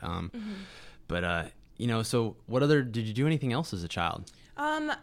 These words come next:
Speaker 2: yeah, I
Speaker 1: sports-wise?
Speaker 2: actually, I played sports all the way through middle school. I didn't, um, compete in solely Taekwondo actually until high school. So in middle school, I was doing volleyball, basketball, um, f-,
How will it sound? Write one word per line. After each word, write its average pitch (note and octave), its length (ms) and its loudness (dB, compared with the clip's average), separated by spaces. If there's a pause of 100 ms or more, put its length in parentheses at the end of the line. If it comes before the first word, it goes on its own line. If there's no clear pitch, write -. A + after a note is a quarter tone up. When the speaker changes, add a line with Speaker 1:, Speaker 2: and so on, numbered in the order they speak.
Speaker 2:
yeah, D#4+ 180 4
I A#3+ 180 8
Speaker 1:
sports-wise? F2+ 440 2
Speaker 2:
actually, - 140 0
I - 20 -2
played D4 320 -4
sports A3+ 520 -2
all G#3+ 140 2
the A#3 80 -2
way A#3+ 100 0
through A#3+ 180 -4
middle G#3 260 -2
school. G#3 220 -4
I G3+ 120 2
didn't, A#3 400 -4 (100)
um, G3 540 -4 (300)
compete A#3 340 -6
in G3+ 140 -4
solely A#3 400 0
Taekwondo G3+ 520 -4
actually F#3+ 300 -4
until G3 180 -8
high G3 180 -4
school. - 440 -8 (400)
So G#3+ 280 0
in G#3+ 160 0
middle A#3 200 0
school, A3+ 260 0
I G3+ 120 4
was G3+ 160 -2
doing G3+ 260 -4
volleyball, A#3+ 640 4
basketball, G#3+ 880 2
um, G3 260 -2
f-, - 220 -14